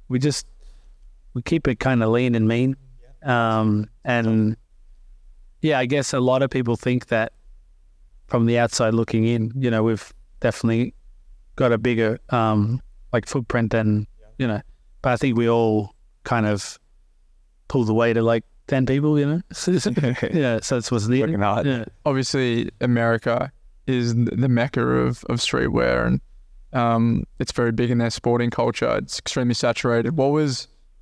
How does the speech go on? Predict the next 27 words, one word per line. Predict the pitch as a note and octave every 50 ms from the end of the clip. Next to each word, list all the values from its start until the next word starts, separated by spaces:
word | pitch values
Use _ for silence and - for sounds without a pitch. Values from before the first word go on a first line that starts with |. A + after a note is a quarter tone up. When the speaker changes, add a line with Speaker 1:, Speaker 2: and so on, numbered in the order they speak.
| - _ _ _
Speaker 3:
for | -
you | B2+ A#2+ B2 B2+ C3 C3 B2+
coming | - - C3+ B2 A#2+ A#2+
in, | A#2+ B2 A#2+ A#2+ A#2 A#2
your | A#2 A#2+ A#2
point | - - - C3 B2 A#2+
of | A#2
difference, | A#2+ B2 A#2 - - B2+ C3 A#2+ B2+ C3 - - -
I | -
guess | B2+ A#2+ -
maybe | - B2 A#2+ A#2+
other | G#2+ B2+ C3 B2+
than | B2 B2+ B2 A#2+
being | B2+ A#2+ A#2+ A#2+ A#2+ A#2+ A#2+ B2 - -
Australian, | - - - - - B2 B2 B2+ B2 B2 B2 B2+ D3+ E3 - _ _ _ _ _ _ _ _ _ _ _
what | - C3 C3+
was | D3 C#3 C3
your | D3
point | C3 - D3+ C#3+ C3+
of | A#2+
difference | A#2 B2 A#2 - - A#2+ A2+ -
that | B2 A#2 A2
you | - A2+ A#2+ A#2+ A#2+ A#2+ A#2+
saw | A2+ - - B2+ A#2+ A#2 A2+ A2 G#2+ - _ _
in | - B2+ B2
the | A#2+
industry? | A#2+ A#2 A#2 A#2+ - - - B2+ B2+ C#3